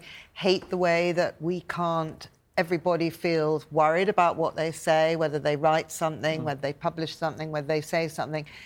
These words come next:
Speaker 1: And if you feel that way, you have to also say, "Well, it's okay for people to make vile comments as the Queen's coffin is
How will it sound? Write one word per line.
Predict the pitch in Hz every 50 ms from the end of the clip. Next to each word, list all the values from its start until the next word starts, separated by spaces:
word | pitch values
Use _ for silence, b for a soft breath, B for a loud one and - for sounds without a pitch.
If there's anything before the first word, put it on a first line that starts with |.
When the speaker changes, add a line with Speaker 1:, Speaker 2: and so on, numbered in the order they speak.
| B B -
Speaker 1:
And | 196 208
if | 208 -
you | 240 214
feel | - - 233 233 226 220 202
that | 175 151 - -
way, | 156 156 151 147 151 156 B B B -
you | - 175
have | 175 202 185 - -
to | -
also | - 214 208 202 202 196 - - 156 151
say, | 151 147 - 165 147 139 143 143 147
"Well, | 143 170 160
it's | 156 - - -
okay | - 185 185 180 - - 156 151 147 147
for | 147 - 160
people | 143 - 170 156 151 - 160 156 147
to | - 147
make | 156 156 151 143
vile | 131 135 170 170 170 165 156 143
comments | 143 - - 143 139 135 139 143 139 - - - - -
as | - 165 160 156 151 -
the | - - 151
Queen's | - - 165 156 151 151 143 135 -
coffin | - - 170 156 - - 143 120 135 135 101
is | 80 135 147 139 - -